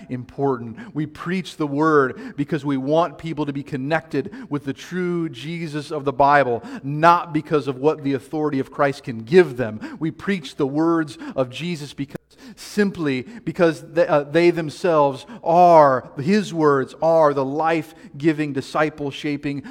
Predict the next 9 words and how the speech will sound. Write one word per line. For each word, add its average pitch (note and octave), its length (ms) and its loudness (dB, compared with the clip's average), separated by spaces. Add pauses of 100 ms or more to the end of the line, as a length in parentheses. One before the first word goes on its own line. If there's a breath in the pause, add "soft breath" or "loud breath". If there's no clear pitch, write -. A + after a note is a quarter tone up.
(120 loud breath)
authority, D3 640 0
the C3 280 -8
truth, D#3 540 -4 (180 loud breath)
the C#3 160 -4
end-all, D3 680 2
be-all B2+ 680 -2
of A#2+ 140 -8
human B2+ 260 -8
existence. G#2 420 -14